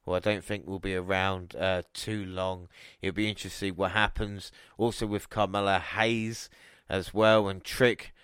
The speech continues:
I think they're obviously ready for the main roster. It's gonna be interesting to see if anybody can have an impact. And what it seems at the moment as well, looking at Battleground,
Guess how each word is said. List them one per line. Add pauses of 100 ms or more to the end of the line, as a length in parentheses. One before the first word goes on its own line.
(120)
I
think
they're
obviously
ready (180)
for
the
main
roster.
It's
gonna
be
interesting
to
see (360)
if
anybody
can
have
an
impact.
And
what
it
seems
at
the
moment
as
well,
looking
at
Battleground,